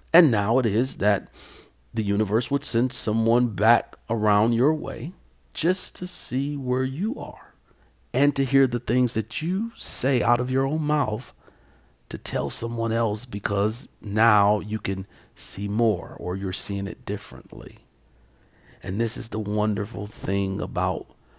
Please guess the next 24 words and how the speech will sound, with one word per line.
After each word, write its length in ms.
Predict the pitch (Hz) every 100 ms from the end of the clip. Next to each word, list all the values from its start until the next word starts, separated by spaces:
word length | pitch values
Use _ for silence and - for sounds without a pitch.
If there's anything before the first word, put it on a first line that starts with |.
| _ _
what 220 | - 92
happens 600 | - 95 - 95 95 92
in 180 | - 92
the 120 | -
earth 300 | 98 101 -
realm 260 | 90 92 -
as 240 | 85 85 87
we 140 | 82
grow. 520 | - - 85 - 139 - _ _ _ _ _ _ _ _ -
And 140 | 90
I 60 | 87
would 200 | 90 -
consider 600 | 90 87 - 85 95 -
in 260 | - 90 90
the 220 | 92 92
spirit 580 | - - 90 90 98 -
when, 400 | 92 95 92 95 - - - -
as 300 | 87 92 95
we're 220 | 92 92
ascending 1120 | - 90 - - - 147 139 107 - - 120 - - - - - _
into 320 | - 101 95 92
knowing 440 | 92 95 95 90
something 460 | - 87 - 90 87
different 440 | 90 - 85